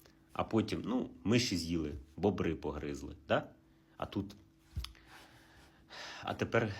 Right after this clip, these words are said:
а тепер шукайте стрілочника, бо когось точно посадять. Так просто це не, не пройде.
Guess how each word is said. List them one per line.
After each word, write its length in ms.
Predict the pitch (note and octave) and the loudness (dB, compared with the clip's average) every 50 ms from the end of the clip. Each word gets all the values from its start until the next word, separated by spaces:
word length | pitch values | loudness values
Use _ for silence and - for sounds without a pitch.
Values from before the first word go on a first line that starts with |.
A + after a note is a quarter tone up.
| - - - | -10 -12 -8
а 60 | - | -6
тепер 240 | G2 - - C3 B2+ | -4 -4 -2 -2 -2
шукайте 380 | - - - - C3 C3 C3 | -2 -2 0 0 0 0 0
стрілочника, 720 | C3 - - C#3+ C#3 A#2 E2 C#2+ - - - - - - - - - - | -2 -2 0 2 2 2 2 0 -2 -6 -8 -10 -14 -16 -18 -20 -14 -10
бо 100 | - F2+ | -10 -6
когось 300 | - - G2 G2 G2+ - | -4 -4 -4 -4 -4 -4
точно 360 | - - F2+ - - - D2 C2+ | -4 -4 -4 -2 -4 -8 -10 -10
посадять. 580 | - - - - - - - - - - - - - - - - | -10 -12 -12 -10 -10 -12 -12 -14 -16 -20 -20 -20 -20 -20 -10 -6
Так 200 | - F2+ - - | -6 -6 -4 -2
просто 360 | - G#2 G#2+ G#2+ - - F#2 | 0 0 2 2 0 -2 -4
це 200 | - - - F2 | -2 -2 -2 0
не, 460 | F2 E2+ E2 E2 E2 D#2+ D#2+ D#2 D2+ C#2+ C#2+ C#2 C#2+ D2 - - - - - - - - - - - - _ - | 0 0 0 0 0 -2 -2 -4 -6 -6 -8 -8 -10 -10 -12 -14 -16 -20 -20 -20 -20 -20 -20 -20 -20 -18 _ -6
не 140 | E2 F2 E2+ | -4 -4 -2
пройде. 420 | - F#2+ F2+ E2+ E2 - E2+ | 0 0 0 2 2 0 -2